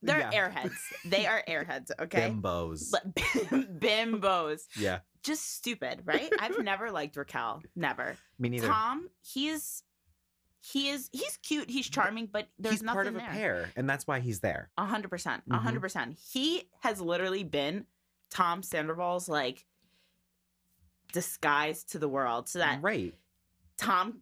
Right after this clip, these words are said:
Speaker 1: can do, like, whatever he wants behind closed doors.
Speaker 2: Schwartz
Speaker 1: And
Speaker 2: is a pushover.
Speaker 1: and everybody just, it was so easy to set, like, to set Schwartz up for that.
Speaker 2: Mm-hmm.
Speaker 1: And the fact that Schwartz kinda just, like, went along with it was just, like,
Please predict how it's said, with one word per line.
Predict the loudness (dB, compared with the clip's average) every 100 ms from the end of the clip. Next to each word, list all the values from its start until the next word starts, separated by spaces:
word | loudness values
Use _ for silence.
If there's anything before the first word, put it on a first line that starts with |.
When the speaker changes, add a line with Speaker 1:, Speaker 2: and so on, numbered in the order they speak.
| _
Speaker 1:
can | -2 0
do, | 2 2
like, | 0 2
whatever | 0 2 0
he | -2
wants | 0 0 -2
behind | -6 -4 -2 -4 -4 -6
closed | -4 -2 -2 0
doors. | 2 2 0 2
Speaker 2:
Schwartz | 2 2
Speaker 1:
And |
Speaker 2:
is | -4
a | -4
pushover. | -4 0 0 4
Speaker 1:
and | 2 2 0
everybody | 2 0 -2 -2 -2 -4 -4
just, | -4 -4 -6 -14 _ _ _ -4
it | -2
was | -2
so | 0 0 0 -2
easy | -2 0 0
to | -2 -4
set, | -4 -4 -4 _ _ _ _ _ _ _ _ _ _ _ 0
like, | 0 -2 -12 _ _ _ _ _
to | -2
set | -2 -2 0 0 -2
Schwartz | -6 0 0 0 0
up | -2 -2
for | -2
that. | 0 0 -2 _ -6
Speaker 2:
Mm-hmm. | -4 -2 -4 -4 2
Speaker 1:
And | 2 2
the |
fact | 0 0 0
that | -4
Schwartz | 0 0 0
kinda | -4 -2
just, | -4 -2
like, | -4
went | 0 -2 0
along | 0 0 -2
with | -4
it | -8 -6
was | -6 -4
just, | -4 -4
like, | -2 -2 -4 -10